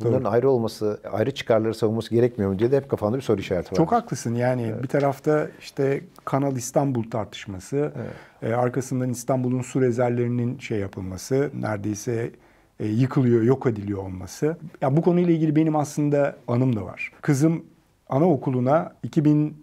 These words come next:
Speaker 2: dokuz yılında Zeynep Mutlu Vakfı'nda başlayacaktı ki yirmi üç Ağustos tarihinde bir pazar günü haber geldi. Zeynep Mutlu Vakfı'nın, e, Kemerburgaz'daki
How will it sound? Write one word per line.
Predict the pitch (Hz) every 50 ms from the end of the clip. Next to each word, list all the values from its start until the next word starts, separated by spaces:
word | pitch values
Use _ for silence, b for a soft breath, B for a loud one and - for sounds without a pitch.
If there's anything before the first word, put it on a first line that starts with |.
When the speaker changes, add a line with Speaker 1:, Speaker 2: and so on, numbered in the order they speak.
| - _ _ -
Speaker 2:
dokuz | 120 131 131 - 175 151 131 131
yılında | 135 120 120 120 117 113 131 151 185 - - -
Zeynep | 113 131 143 151 156 151 143
Mutlu | 135 - - 123
Vakfı'nda | 123 135 135 - - 127 117 117 107
başlayacaktı | 113 123 123 - - - 127 120 117 151 156 156 - - - - - 185 196
ki | - - - - 147 151 -
yirmi | 120 131 147 151 165 190
üç | 185 -
Ağustos | 143 123 113 - - 131 113 - -
tarihinde | - 151 151 147 143 139 131 131 139 160 156 139
bir | 147 147 147 - - - - _ _ _ _ _ _ _ -
pazar | - 127 117 143 151 165
günü | 139 117 123 139
haber | 123 - 120 117 127 135 131
geldi. | 120 110 98 92 95 92 107 139 170 180 120
Zeynep | 113 151 165 170 151 151 -
Mutlu | 151 - 175
Vakfı'nın, | 151 135 120 - - 131 139 165 165 - - - _ _ - -
e, | - 120 117 117
Kemerburgaz'daki | - - 147 175 175 151 135 120 117 123 117 107 107 120 113 117 - - 160 175 180 -